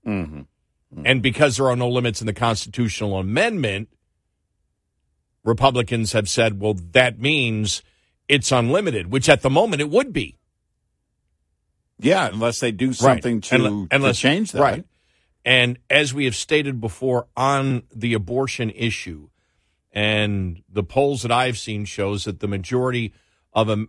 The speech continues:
Speaker 2: uh, of Americans want some restrictions on abortion. And as we have stated before, that's the key if you're a conservative.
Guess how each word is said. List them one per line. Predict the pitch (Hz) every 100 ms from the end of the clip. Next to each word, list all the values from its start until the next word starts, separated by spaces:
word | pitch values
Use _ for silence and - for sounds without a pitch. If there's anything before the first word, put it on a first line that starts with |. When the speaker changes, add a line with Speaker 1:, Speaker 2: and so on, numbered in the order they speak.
| -
Speaker 2:
uh, | 110 104
of | 123 113
Americans | 107 113 127 127 107 107 98 98 90 - _ _ _ _ _ _ _ _ - -
want | 120 139 139
some | - 143 127 117
restrictions | 98 - 135 123 113 110 104
on | 104
abortion. | 90 85 101 101 - 64 _ _ _ _ _ _ _ _ _ _ _ _ -
And | 117
as | 113 104
we | 107 113
have | -
stated | - 120 107
before, | 87 - 120 110
that's | 87 90 135 151 -
the | 131
key | 107 - - 165 117 101 98
if | -
you're | 107 101
a | 90
conservative. | - 92 - - 135 95 87 - _